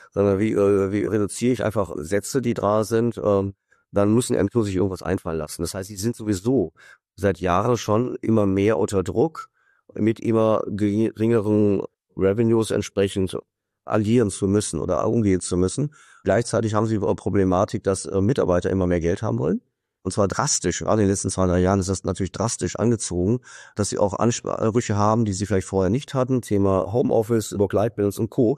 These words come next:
Und das trifft die Agenturen relativ stark. Und da sie Dienstleister sind, müssen sie ja gucken, wie kann ich mich im Wettbewerb behaupten.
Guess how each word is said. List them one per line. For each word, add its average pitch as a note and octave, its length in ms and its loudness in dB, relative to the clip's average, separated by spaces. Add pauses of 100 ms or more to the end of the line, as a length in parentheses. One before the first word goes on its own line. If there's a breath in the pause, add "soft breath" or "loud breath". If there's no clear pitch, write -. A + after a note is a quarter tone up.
(340 loud breath)
Und A2 120 0
das A#2 140 0
trifft - 240 -6
die - 80 0
Agenturen A#2 640 2 (260)
relativ G#2 580 -2 (160)
stark. - 560 -2 (160)
Und A2 140 0
da A2+ 80 4
sie A2 100 -2
Dienstleister G2 640 0
sind, F2 320 -2 (260 soft breath)
müssen A2+ 160 0
sie B2 60 2
ja A#2 80 2
gucken, A2+ 240 -4
wie A#2+ 80 0
kann B2 160 0
ich - 140 -4
mich A#2+ 120 0
im G#2+ 100 2
Wettbewerb F2 520 0
behaupten. D#2 560 -2